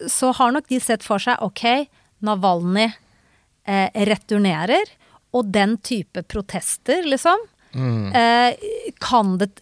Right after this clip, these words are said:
Speaker 1: skjønner du, kan det
Speaker 2: Ja, ja.
Speaker 1: trigges? Så si, siden det året da, siden tjue tjueén, så har, har de egentlig slått ned med veldig hard hånd, og da har de gått på,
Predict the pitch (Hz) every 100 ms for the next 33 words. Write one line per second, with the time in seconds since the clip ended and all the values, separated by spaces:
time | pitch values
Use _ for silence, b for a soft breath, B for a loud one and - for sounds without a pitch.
0 | 202 320 202 262 247 254 - 220 185 202
1 | 311 - 240 196 359 - B B B -
2 | - 285 - - 294 233 - - - 311
3 | 262 202 240 233 - 233 220 269 269 -
4 | 240 214 226 - - 208 - 247 294 349
5 | - - 277 262 - - - - 196 185
6 | 226 202 185 226 233 - - 214 202 -
7 | 190 180 202 202 214 269 165 185 - 185
8 | 185 190 196 170 202 208 247 220 196 -
9 | - - 240